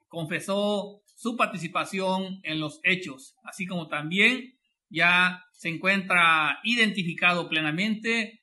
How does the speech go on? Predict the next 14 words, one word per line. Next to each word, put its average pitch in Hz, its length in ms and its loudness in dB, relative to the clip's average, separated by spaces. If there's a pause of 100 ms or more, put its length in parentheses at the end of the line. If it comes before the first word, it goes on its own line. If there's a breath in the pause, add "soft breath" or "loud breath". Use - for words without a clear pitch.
(100)
a 151 200 0
un 190 600 0
copartícipe. 156 840 -2 (200)
Con 160 180 -4
esto 190 460 0
queremos 175 320 0
mandar 170 280 -2
un 190 80 -2
mensaje 180 420 2
de 160 100 -4
que 160 100 -6
no 175 180 0
habrá 185 520 4 (140)
impunidad 185 840 2